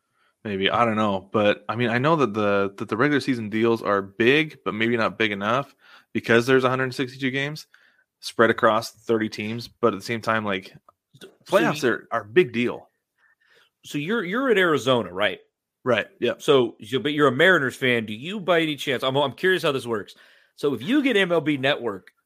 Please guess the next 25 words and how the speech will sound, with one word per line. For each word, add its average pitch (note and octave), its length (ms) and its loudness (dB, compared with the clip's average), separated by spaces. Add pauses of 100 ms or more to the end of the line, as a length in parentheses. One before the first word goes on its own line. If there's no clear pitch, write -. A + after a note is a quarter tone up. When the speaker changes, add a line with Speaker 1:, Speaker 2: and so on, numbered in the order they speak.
(160)
Speaker 2:
because G#2+ 260 -8
you're F3 140 2
not E3+ 200 6
in C#3+ 100 0
the A#2+ 80 -4
market, D3+ 460 -2
you C#3 180 -6
can F3 140 -6
just B2+ 180 -4
Speaker 1:
Uh-huh. G#2 80 -6
Speaker 2:
watch D#3+ 300 2
any F#3 160 2
Mariners E3+ 440 4
game E3 260 4
you D#3 100 2
want. D#3+ 340 4 (340)
Like, B2+ 200 -2
this C#3 180 -6
is A#2+ 120 -10
Soviet D3+ 440 0
Russia D3+ 360 -2
and C#3 80 -4
everything's C3+ 340 -4
free. D#3 460 -8 (240)
Speaker 1:
Yep. C3 340 4